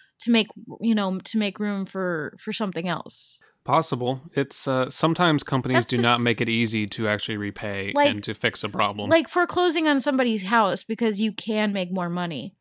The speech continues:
Speaker 1: if you, you know, instead of that person who's, who's only paying a, at a fixed rate, you can get somebody and, and,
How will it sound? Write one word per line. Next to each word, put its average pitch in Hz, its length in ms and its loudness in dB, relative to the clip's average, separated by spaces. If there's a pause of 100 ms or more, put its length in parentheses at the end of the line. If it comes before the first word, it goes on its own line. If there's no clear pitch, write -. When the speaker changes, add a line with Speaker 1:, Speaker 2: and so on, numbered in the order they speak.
(240)
Speaker 1:
if - 260 -6
you, 185 520 -4
you 220 120 -2
know, 190 380 -2
instead 214 380 -2
of 202 100 -2
that 202 180 0
person 196 340 -4
who's, 190 240 -4 (220)
who's 202 180 -2
only 196 200 -2
paying 190 420 -4
a, 175 40 -4
at 185 220 -6
a 180 40 -2
fixed - 400 -10
rate, 180 280 -4 (640)
you 208 100 -4
can 214 160 2
get 202 160 0
somebody 202 400 0
and, 175 300 -2
and, 185 240 -6